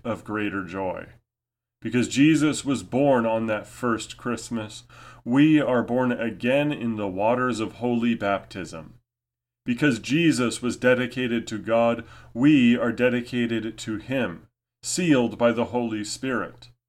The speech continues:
Because Jesus received gifts from the Magi, we participate with them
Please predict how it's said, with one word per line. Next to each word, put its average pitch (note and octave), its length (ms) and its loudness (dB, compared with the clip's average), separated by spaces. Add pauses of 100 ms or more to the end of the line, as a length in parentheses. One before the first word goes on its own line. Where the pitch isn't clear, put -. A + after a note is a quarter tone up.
(480)
Because A#2+ 320 0
Jesus A#2+ 640 0
received A#2 640 0
gifts A#2+ 480 -4
from A#2+ 240 -4
the A2 100 -4
Magi, A#2 680 2 (360)
we D#3 260 2
participate D3 840 -2
with D3+ 420 -4
them G#2+ 540 -4